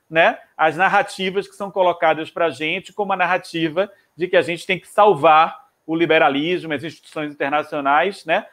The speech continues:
pe-, pelo grande benefício que seria contar com essas organizações.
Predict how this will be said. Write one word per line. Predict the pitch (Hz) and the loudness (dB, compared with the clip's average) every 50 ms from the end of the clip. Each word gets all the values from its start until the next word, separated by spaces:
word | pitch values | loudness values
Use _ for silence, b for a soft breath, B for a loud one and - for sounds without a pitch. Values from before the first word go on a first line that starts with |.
| b b b _ _ | b b b _ _
pe-, | 180 185 180 | -4 -4 -2
pelo | - 190 196 180 | 0 0 0 2
grande | 131 160 170 190 214 220 190 208 | 4 4 4 4 4 2 2 0
benefício | 196 202 196 196 185 - 160 165 165 156 - 170 | 0 0 0 0 -2 -4 -4 -6 -6 -6 -8 -12
que | - - | -12 -6
seria | - 196 175 143 151 156 160 160 | -4 -2 -2 -2 -2 -2 -2 -2
contar | 160 185 185 160 - 147 151 151 | -2 -6 -6 -2 2 2 2 2
com | 160 165 | 0 -6
essas | 156 - 160 156 | -10 -10 -6 -6
organizações. | 160 160 160 165 165 156 180 190 185 185 - 139 113 98 - _ _ | -4 -4 -4 -6 -6 -4 -4 -4 -4 -4 -10 -14 -14 -14 -18 _ _